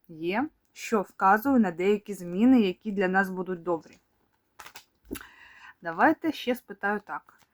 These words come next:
Які зміни для України стануть, е, значущі щодо війни саме?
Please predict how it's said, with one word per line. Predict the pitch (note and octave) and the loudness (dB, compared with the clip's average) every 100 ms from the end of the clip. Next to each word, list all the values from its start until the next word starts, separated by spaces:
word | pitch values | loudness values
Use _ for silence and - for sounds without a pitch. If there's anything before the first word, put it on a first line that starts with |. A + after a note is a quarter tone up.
| _ _ - _ - | _ _ -20 _ -2
Які | G#3+ A3+ B3 B3+ | -2 -2 -4 -4
зміни | G#3 G3 G#3+ B3+ E4 C#4 - - | -2 4 6 8 8 6 4 -8
для | G3+ G#3 | -6 0
України | G#3 G3 G#3 G3+ B3+ D4+ A3+ D#3 D#3 _ _ _ _ _ | 0 0 -4 0 6 6 6 2 -14 _ _ _ _ _
стануть, | _ - - A3 B3+ B3 A3 - - | _ -8 4 6 8 6 4 0 -14
е, | F#3 E3+ E3+ _ _ _ - - - | -10 -10 -12 _ _ _ -20 -20 -14
значущі | F#3 G3 G3 - B3 C#4 - - F#3 D#3 _ _ _ | -6 -4 -4 0 4 2 0 -8 -8 -10 _ _ _
щодо | - A3 G#3 G#3 | -2 2 4 4
війни | G#3 G3+ E3 | 4 2 0
саме? | - - - - | -6 -12 -14 -16